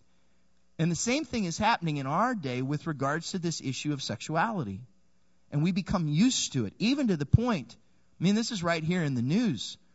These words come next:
with major mainline denominations making big decisions even this week when we see it all throughout, things going to the Supreme Court, and we start to go, "Well, if, if the law of man says it's okay, then what's, it's,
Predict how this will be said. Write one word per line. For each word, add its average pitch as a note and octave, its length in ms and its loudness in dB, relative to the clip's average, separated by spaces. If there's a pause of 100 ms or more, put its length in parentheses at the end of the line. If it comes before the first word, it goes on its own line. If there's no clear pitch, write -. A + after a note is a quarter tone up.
(120)
with B2+ 100 -8
major E3 300 0
mainline F3 480 0
denominations D3+ 720 0
making C#3 300 -2
big D#3+ 200 -2
decisions D3 480 -2
even A2+ 220 2
this G2+ 240 -4
week E3+ 320 4
when A#2+ 140 2
we D3+ 80 2
see D#3+ 240 -2
it - 80 -4 (400)
all E3+ 180 8
throughout, E3 480 0
things C3+ 220 0
going C#3 200 2
to A#2+ 60 -2
the G#2+ 60 -10
Supreme C3 400 -2
Court, F#3+ 320 2 (240)
and C#3+ 100 0
we D3 60 2
start E3 240 -2
to E3 60 -10
go, D3+ 120 2
"Well, E3 320 2
if, E3 180 0 (400)
if D#3+ 140 -2
the D#3+ 80 -2
law F3 280 6
of F3+ 100 2
man A#3 400 2
says D3+ 320 -2
it's B2 140 -6
okay, B2+ 480 0
then D#3 200 0
what's, A3 380 0
it's, - 280 -6